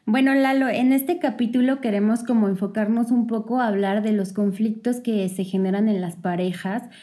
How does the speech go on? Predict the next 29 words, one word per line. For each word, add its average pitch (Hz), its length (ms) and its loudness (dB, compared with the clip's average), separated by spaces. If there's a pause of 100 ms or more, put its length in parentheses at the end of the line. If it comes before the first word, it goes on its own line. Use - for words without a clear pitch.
(320)
como 220 320 2
que 226 80 0
nos 240 160 2
des 254 200 0
ejemplos, 262 540 2 (560)
por 233 240 0
qué 285 140 2
se 311 80 0
empiezan, 254 840 2
qué 247 200 0
son, 247 680 2 (720)
mm, 233 680 2
cuál 254 220 2
es 247 40 0
la 262 100 2
diferencia 208 500 2
entre 208 360 2
ellos, 214 640 0 (600)
depende 220 560 0
de 196 240 0
qué, 226 640 -2
o 277 180 -4
las 190 180 2
situaciones 208 640 0
en 196 140 0
las 175 160 -6
que 180 100 -6
se 175 160 -4
viven. 190 460 -2